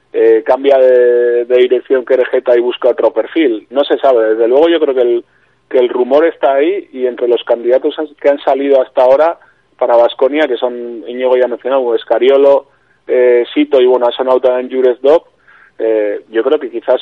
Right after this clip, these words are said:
Sito <laughs> puede ser el que tiene más papeletas, ¿eh? Pero veremos porque lo que hemos comentado antes es que Sito no ha, no ha afirmado con seguridad que vaya a seguir.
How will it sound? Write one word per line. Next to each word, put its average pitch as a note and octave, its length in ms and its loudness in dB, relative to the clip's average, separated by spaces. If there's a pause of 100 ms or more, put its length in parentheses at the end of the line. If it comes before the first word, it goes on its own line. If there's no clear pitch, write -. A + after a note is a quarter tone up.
Sito B2 800 0
<laughs> - 60 -16
puede D3 140 0
ser A#2 160 0
el A2+ 80 2
que A2+ 100 -2
tiene G#2+ 200 -4
más G#2+ 180 -6
papeletas, A2 560 -4
¿eh? B2+ 100 -4
Pero A2 200 -2
veremos C3 340 0
porque A2 440 -4 (100)
lo G#2+ 120 0
que - 80 0
hemos D3+ 160 0
comentado A2+ 400 -4
antes C#3 220 -6
es - 80 -20
que A2 140 -6
Sito D3+ 320 -2
no D3+ 200 2
ha, C3+ 140 -4
no C#3+ 300 0
ha C3 440 0
afirmado C3 460 0
con A#2+ 140 -2
seguridad A2 440 -2
que A#2+ 120 -4
vaya A#2+ 240 0
a A2 40 -2
seguir. A2 340 -10